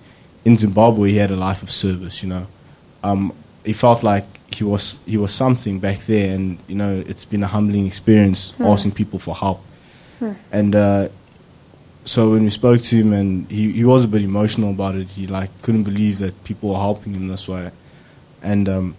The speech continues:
Speaker 1: he went home, and when I, when I dropped him off, at the bu-, when, after buying the bus ticket and everything, when I was driving, I went to varsity, I was supposed to study, but I <laughs> couldn't study that day either,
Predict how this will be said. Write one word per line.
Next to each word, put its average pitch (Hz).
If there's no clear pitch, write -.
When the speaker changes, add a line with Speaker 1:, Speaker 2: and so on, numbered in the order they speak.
Speaker 1:
he 104
went 110
home, 101
and 104
when 104
I, 110
when 107
I 107
dropped 110
him 107
off, 107
at 95
the -
bu-, 101
when, 98
after 104
buying 101
the 92
bus 101
ticket 98
and 92
everything, 98
when 104
I 104
was 104
driving, 107
I 107
went 135
to 120
varsity, 113
I -
was 101
supposed 117
to 107
study, 104
but 92
I 90
<laughs> -
couldn't 113
study -
that 101
day 92
either, 90